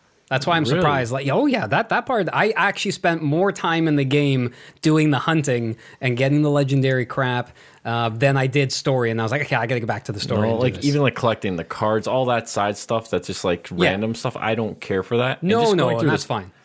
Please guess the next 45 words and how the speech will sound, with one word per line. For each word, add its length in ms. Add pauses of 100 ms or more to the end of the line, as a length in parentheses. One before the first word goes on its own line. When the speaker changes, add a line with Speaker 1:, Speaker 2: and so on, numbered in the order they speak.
Speaker 2:
going 180
through 120
the 100
story 400
and 100
all 120
the 80
side 300
missions, 300
like, 200
the 100
side 320
missions 420 (120)
are 100
better 400
crafted 680
than 280 (300)
a 80
lot 300
of 100
these, 240
Speaker 1:
Story 240
Speaker 2:
like, 80
Speaker 1:
missions? 340
Speaker 2:
a 40
lot 120
of 60
story 240
missions 260
in 100
other 180
games. 400 (360)
Speaker 1:
Mm, 280
but 160
even 160
in, 160
in 360
this 140
one, 140
the, 100
the 100
side 200
missions 280
were 80
fun. 260